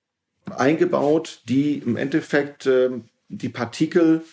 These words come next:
mit Anti-, ein, das, da gibt's eine antivirale Funktionsschicht und die filtert im Endeffekt feinste, äh, Aerosole und, äh, Partikel raus. Das hilft natürlich auch, um entsprechend hier für eine verbesserte, äh, Luft zu sorgen. Kann man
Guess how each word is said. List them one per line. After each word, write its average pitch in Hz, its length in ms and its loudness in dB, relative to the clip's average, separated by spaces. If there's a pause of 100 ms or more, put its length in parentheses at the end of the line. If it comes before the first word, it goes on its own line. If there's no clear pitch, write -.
(460)
mit - 180 -4
Anti-, 135 220 -4
ein, 120 160 -2
das, 110 180 -6
da - 280 -2
gibt's 135 160 -4
eine 123 140 -2
antivirale 123 520 0
Funktionsschicht 165 760 -2
und 117 160 -4
die 117 240 0 (180)
filtert 151 500 0
im 113 80 -4
Endeffekt 120 480 -2
feinste, 117 560 -2 (260)
äh, 113 80 -6
Aerosole 110 680 0
und, 107 280 -2
äh, 104 80 0
Partikel 110 520 -8 (120)
raus. 104 720 0 (340)
Das 120 220 0
hilft 147 400 0
natürlich 117 640 -4 (180)
auch, 120 340 0
um 113 140 0
entsprechend 107 520 -6
hier 107 420 -4 (120)
für - 200 -8
eine 107 160 -2
verbesserte, 101 640 -8 (200)
äh, 95 240 -6
Luft 110 300 -4
zu - 120 -10
sorgen. 107 480 -2 (400)
Kann 143 180 2
man 139 240 0